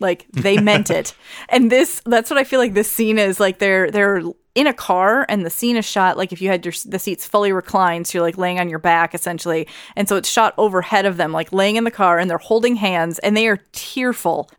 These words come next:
Speaker 1: as they're mouthing along slash singing, <laughs> singing along to Crash Into Me. The song means something to
Speaker 2: Yep.
Speaker 1: them.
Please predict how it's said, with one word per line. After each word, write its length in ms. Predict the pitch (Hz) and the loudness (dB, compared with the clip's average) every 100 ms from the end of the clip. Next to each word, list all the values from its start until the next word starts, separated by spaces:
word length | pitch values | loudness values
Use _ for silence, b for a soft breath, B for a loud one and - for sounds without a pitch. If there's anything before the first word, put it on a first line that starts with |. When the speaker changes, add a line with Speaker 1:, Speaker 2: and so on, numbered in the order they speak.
| _ | _
Speaker 1:
as 260 | 214 202 190 | 2 4 4
they're 340 | 208 180 170 - | 4 4 2 2
mouthing 460 | 208 196 196 208 | 2 2 2 0
along 400 | 190 185 180 175 | 2 4 4 2
slash 280 | 180 180 170 | 0 -2 -2
singing, 360 | - 208 190 185 | -2 -2 0 -2
<laughs> 0 | |
singing 580 | - - - 262 220 214 | -6 -8 0 2 4 4
along 360 | 208 202 214 196 | 2 2 0 0
to 160 | 208 | -4
Crash 380 | 190 208 180 180 | 0 0 0 0
Into 260 | 190 180 196 | -4 -2 -4
Me. 240 | 175 160 B B | -4 -6 B B
The 80 | 208 | -6
song 400 | - 247 214 180 - - | 0 2 2 -4 -10 -6
means 500 | 180 202 214 208 190 | -2 2 2 2 0
something 480 | - 170 180 175 160 | -4 -4 -4 -6 -4
to 120 | 160 | -2
Speaker 2:
Yep. 240 | 131 156 | 0 0
Speaker 1:
them. 920 | 214 - - - - - 330 311 294 | -2 -4 -6 -2 -2 -2 -4 -4 -4